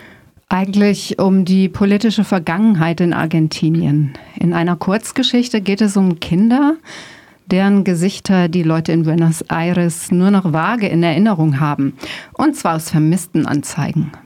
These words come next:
Plötzlich sind sie wieder da, sie tauchen in den Parks der Stadt auf. Sogar Kinder, die bereits begraben sind, kehren leibhaftig zurück. Aus Vermissten werden Aufgetauchte, Aparecidos.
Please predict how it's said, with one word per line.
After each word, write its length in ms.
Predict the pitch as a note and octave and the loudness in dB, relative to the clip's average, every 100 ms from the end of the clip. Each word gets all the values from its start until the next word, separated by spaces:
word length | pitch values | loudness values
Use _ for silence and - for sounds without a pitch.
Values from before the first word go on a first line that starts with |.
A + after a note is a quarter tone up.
| - | -8
Plötzlich 580 | E3 E3 - F#3+ - - | -6 -4 -2 -4 -4 -6
sind 260 | D#3 G3 B3+ | 0 0 0
sie 140 | A#3 | 0
wieder 240 | A3+ A3+ G#3 | 0 0 0
da, 320 | F#3+ A#3+ A3 | -2 0 -2
sie 140 | F3+ | -2
tauchen 500 | - - F#3 G3 F#3 | -6 -2 -2 -2 -2
in 100 | E3 | 0
den 200 | E3 D#3+ | 0 0
Parks 420 | D3+ - D3+ - - | -2 -6 -6 -8 -8
der 160 | F3+ | -6
Stadt 440 | - - D#3 - - | -6 -6 -6 -6 -8
auf. 320 | - - - - - - - - | -8 -12 -16 -18 -16 -16 -18 -6
Sogar 560 | F3 F3 F3+ F#3 G3+ B3+ | -2 0 0 0 -2 -2
Kinder, 640 | B3+ G#3 A3+ A3 A3 G#3+ G3+ | -2 2 2 2 2 0 -2
die 160 | F3 | -2
bereits 400 | F#3+ F#3 F3 - | -2 0 -2 -6
begraben 640 | - D#3+ - D3+ E3 G3 F#3 | -8 -8 -4 -4 0 2 0
sind, 460 | E3+ E3+ E3 - - | 0 0 0 -4 -6
kehren 260 | E3 D3+ | -2 0
leibhaftig 880 | D3 C#3 D#3 - - F3 - - - | 0 -2 -6 -8 -6 -6 -6 -8 -8
zurück. 440 | - D#3+ - - - - - - - _ _ _ | -8 -6 -6 -8 -20 -20 -20 -20 -20 _ _ _
Aus 180 | G#3+ G3+ | -6 -2
Vermissten 720 | G3+ F3+ D#3+ - G3 G3+ G3+ | -2 0 -2 -4 0 2 2
werden 240 | E3+ F3+ F#3 | 0 0 0
Aufgetauchte, 680 | G3 - G3 F3 D#3+ - F3 | -2 -4 -6 -6 -8 -6 -6
Aparecidos. 920 | - F#3 F#3+ F#3+ - G3+ - - | 0 0 2 0 -2 -2 -4 -10